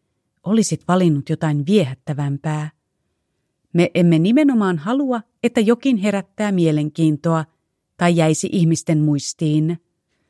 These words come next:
Lawson-nimisiä ihmisiä on satoja, ehkä tuhansia, ymmärrätkö?" "Kyllä kai", Sheena vastasi, "mutta jos minä saisin valita."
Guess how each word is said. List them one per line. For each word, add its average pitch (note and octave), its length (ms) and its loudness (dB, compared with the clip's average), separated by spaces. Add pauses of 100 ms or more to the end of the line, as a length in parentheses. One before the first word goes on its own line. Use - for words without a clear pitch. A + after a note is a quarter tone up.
(140)
Lawson-nimisiä F3 960 0
ihmisiä F3 520 0
on F3 160 0
satoja, D3+ 520 -4 (260)
ehkä G3 240 0
tuhansia, D#3+ 640 -2 (240)
ymmärrätkö?" D#3+ 560 -2 (1000)
"Kyllä D#3+ 280 -2
kai", F3+ 300 -2 (340)
Sheena D#3 300 0
vastasi, E3 580 -6 (500)
"mutta D#3+ 220 -2
jos C#3+ 280 -4
minä G3+ 220 4
saisin D#3 420 -2
valita." E3+ 440 -2